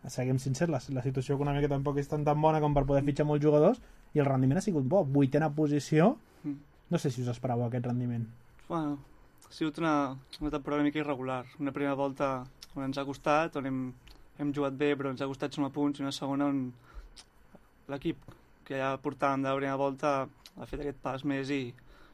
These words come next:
Speaker 2: i m'ha aconseguit millors resultats. Però és el que dius, teníem ja l'any passat una bona base de, de jugadors de la casa, jugadors molt joves, i també jugadors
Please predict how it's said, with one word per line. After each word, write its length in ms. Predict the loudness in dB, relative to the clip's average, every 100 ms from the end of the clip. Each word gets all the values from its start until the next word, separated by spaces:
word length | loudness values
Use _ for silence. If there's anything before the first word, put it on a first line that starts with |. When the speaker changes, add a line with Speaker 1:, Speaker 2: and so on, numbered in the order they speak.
| -12
Speaker 2:
i 60 | -6
m'ha 80 | -6
aconseguit 280 | -4 -4
millors 200 | -4 -6
resultats. 460 | -10 -12 -12 -12 -16 -20 _ -16 -12
Però 80 | -6
és 60 | -2
el 60 | 2
que 80 |
dius, 180 | 2 0 -4
teníem 340 | 2 2 4 2 0 -2 -12 _ _
ja 160 | 2 4 2
l'any 140 | 0
passat 320 | -4 -2 0 2
una 120 | 2
bona 180 | 4 2
base 260 | 2 0 -2
de, 100 | -4 -6
de 80 | -6
jugadors 260 | -6 -2
de 80 | -2
la 80 | -2
casa, 320 | -2 -2 -4 -10 _ -20 _ -20 -8
jugadors 220 | -4 -2
molt 200 | -2 0
joves, 420 | 0 0 -2 -12 -20 -20 _ -20 -20 -12
i 100 | -10 -2
també 220 | 0 2
jugadors 360 | 0 -2 -4